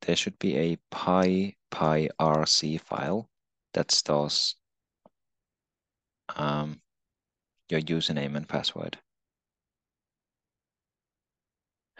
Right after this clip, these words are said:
Although it didn't ask me, so I guess I have that file. Maybe I should check for that file without showing you the,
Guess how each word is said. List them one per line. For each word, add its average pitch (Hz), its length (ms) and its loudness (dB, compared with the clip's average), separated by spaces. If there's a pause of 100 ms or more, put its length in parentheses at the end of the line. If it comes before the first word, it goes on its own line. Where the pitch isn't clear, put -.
(240)
Although 110 320 -2
it - 180 -8
didn't 131 320 -10 (260)
ask - 680 -8
me, 82 220 -8
so - 120 -6
I 101 100 0
guess 123 240 -4
I 110 100 -2
have - 400 -4
that 82 180 -6 (120)
file. - 400 -8 (1300)
Maybe 80 220 -10
I 78 100 -6
should - 320 -8 (680)
check - 360 -4 (240)
for - 340 -4
that - 180 -4
file - 600 -10
without 151 360 -10
showing - 380 -8
you - 300 -14 (300)
the, - 280 -16